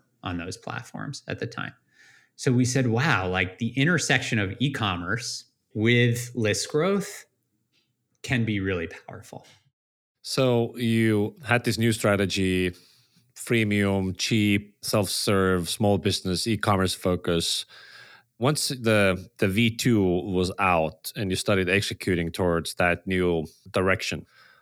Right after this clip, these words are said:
Speaker 2: how soon did you get success? How soon did you know that, yes, it's working?
Speaker 1: Right away. I'll never forget. We went live with our free version. We didn't even have a paid version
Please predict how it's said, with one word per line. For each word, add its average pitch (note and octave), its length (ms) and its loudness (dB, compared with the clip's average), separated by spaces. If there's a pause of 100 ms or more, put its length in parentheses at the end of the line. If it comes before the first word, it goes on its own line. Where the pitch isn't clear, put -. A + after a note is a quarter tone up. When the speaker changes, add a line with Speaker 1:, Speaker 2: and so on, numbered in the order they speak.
(320)
Speaker 2:
how C3+ 220 0
soon C3 380 0
did F#2+ 160 0
you F#2+ 80 2
get F#2 180 0
success? - 440 -2
How A2 140 2
soon A2+ 280 0
did G2 160 0
you F#2+ 80 2
know F2+ 300 2
that, D#2 340 -2
yes, F2 360 0
it's E2 200 -8
working? E2 400 -6 (360)
Speaker 1:
Right D3 280 2
away. F2 520 -2 (140)
I'll A2 140 2
never C3+ 260 4
forget. F#2 640 0
We G2+ 80 2
went G#2+ 240 2
live F#2+ 340 2
with G2 100 -2
our F2 140 -2
free G2+ 280 -2
version. F#2 420 0
We A2 80 2
didn't D#3 160 2
even G2 180 0
have F2 160 -2
a F2 80 -6
paid G2 400 -2
version F2 540 -6